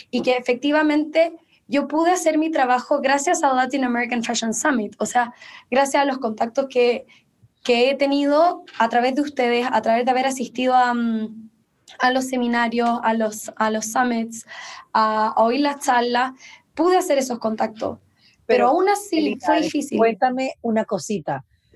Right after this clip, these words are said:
Speaker 2: Cuando empiezas a tocar las puertas, eh, empiezas a tocar las puertas tú desde Chile, desde tu computadora, desde Zoom. No es como que agar-,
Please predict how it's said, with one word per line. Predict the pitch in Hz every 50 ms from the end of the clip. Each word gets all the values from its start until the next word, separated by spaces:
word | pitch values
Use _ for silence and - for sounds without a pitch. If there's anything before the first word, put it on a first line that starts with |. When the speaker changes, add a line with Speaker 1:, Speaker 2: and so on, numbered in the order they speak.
| _ _ _ _ _ _ _ _
Speaker 2:
Cuando | - 233 226 208 214
empiezas | 202 156 240 254 - - 320
a | 339
tocar | 330 - 226 - 226 214 196
las | 208 190 -
puertas, | _ 208 185 165 151 - 156 156 135 - -
eh, | - 196 185 170 170 151 139 - _ _
empiezas | - 208 165 202 185 - 240 247
a | -
tocar | - 214 220 190
las | 190 196 -
puertas | - 196 185 180 - 190 156 - _ _
tú | - 196 226
desde | 240 233 190 147
Chile, | 143 - - 202 190 165 151 156
desde | 151 147 139 139
tu | 117 - 123
computadora, | - 151 139 127 120 143 - - 143 131 135 147 160 175 208 196
desde | 180 139 139
Zoom. | 139 - - 185 170 151 139
No | 143
es | 151 -
como | - 196 190 147
que | - 175 147 - _ - _ _
agar-, | - 160 151 143 -